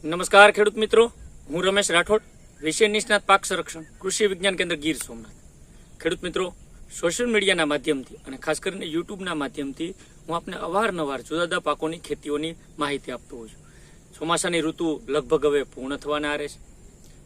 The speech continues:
મોટાભાગના પાકોની કાપણી પણ શરૂ થઈ ગઈ.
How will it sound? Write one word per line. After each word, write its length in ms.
મોટાભાગના 760
પાકોની 520
કાપણી 320
પણ 140
શરૂ 220
થઈ 140
ગઈ. 180